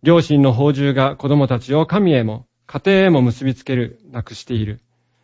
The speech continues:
精神を適切に訓練し、教育するための確固とした清い感化が、多くの子供たちを破滅から救うのである。この聖句を、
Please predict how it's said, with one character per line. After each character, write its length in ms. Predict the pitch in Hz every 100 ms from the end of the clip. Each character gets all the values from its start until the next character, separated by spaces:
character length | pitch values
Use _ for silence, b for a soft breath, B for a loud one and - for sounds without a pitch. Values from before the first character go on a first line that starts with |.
| _ _
精 280 | _ - 165
神 260 | 139 143 135
を 100 | 123
適 180 | 127 -
切 240 | 156 170
に 100 | 156
訓 200 | 165 156
練 180 | 131 120
し、 320 | - 151 165
教 180 | - 143
育 160 | 143 -
す 120 | 139
る 100 | 131
た 120 | 135
め 100 | 120
の 220 | 117 156
確 240 | 160 202 -
固 160 | 151
と 100 | 127
し 80 | 107
た 140 | 117
清 240 | 107 143 151
い 60 |
感 200 | 123 117
化 100 | 113
が、 220 | 113 143 165 b b -
多 180 | 139
く 120 | 127 117
の 100 | 110
子 120 | 123
供 200 | 139 151
た 100 | 127
ち 160 | -
を 120 | 113 104 _
破 140 | _ 117
滅 180 | 117 120
か 160 | -
ら 160 | 131 143
救 300 | - - 117
う 40 |
の 120 | 104
で 100 | 98
あ 100 | 57
る。 80 | - _ _ _ _ _ _ _ _ _ _ _ _ _ _ _ _ _ _ _ _ _ _ _ _ _ _ _ _ _
こ 120 | -
の 80 | 165
聖 180 | 156 151
句 140 | -
を、 320 | 123 117 -